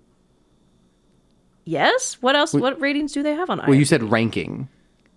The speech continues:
Speaker 2: but then
Speaker 1: Ra-,
Speaker 2: that
Speaker 1: rating, my bad.
Speaker 2: Yeah. Um, but also, if you go on I M D B, you can al-, there's also the Metacritic score as well. No, I believe you. I was just checking.
Speaker 1: I don't, I don't,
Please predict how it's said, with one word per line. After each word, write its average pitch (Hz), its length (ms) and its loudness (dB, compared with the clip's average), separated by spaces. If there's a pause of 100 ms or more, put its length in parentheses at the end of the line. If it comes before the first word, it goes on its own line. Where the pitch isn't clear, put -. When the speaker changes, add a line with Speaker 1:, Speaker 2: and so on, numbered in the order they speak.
(200)
Speaker 2:
but 123 60 0
then 123 100 4
Speaker 1:
Ra-, 120 140 4
Speaker 2:
that - 100 -16
Speaker 1:
rating, 139 340 -4
my 98 140 -6
bad. 101 240 -4
Speaker 2:
Yeah. 113 240 0 (1000)
Um, 98 720 0 (120)
but 208 120 4
also, 165 400 4
if 127 120 2
you 143 80 0
go 165 100 6
on 151 60 4
I 139 60 2
M 131 80 2
D 117 100 4
B, 117 100 4
you 110 180 2
can 113 100 -2
al-, 104 240 0
there's 110 240 2
also 101 580 0
the 92 140 -2
Metacritic - 480 -6
score 101 460 -8
as 107 180 -6
well. 107 280 -4 (2000)
No, 196 80 2
I 277 80 4
believe 269 380 4
you. 170 120 6
I 123 120 4
was 156 160 4
just 180 200 0
checking. 147 580 -2 (2000)
Speaker 1:
I 151 60 -14
don't, - 160 -14
I 160 100 -8
don't, 165 240 -10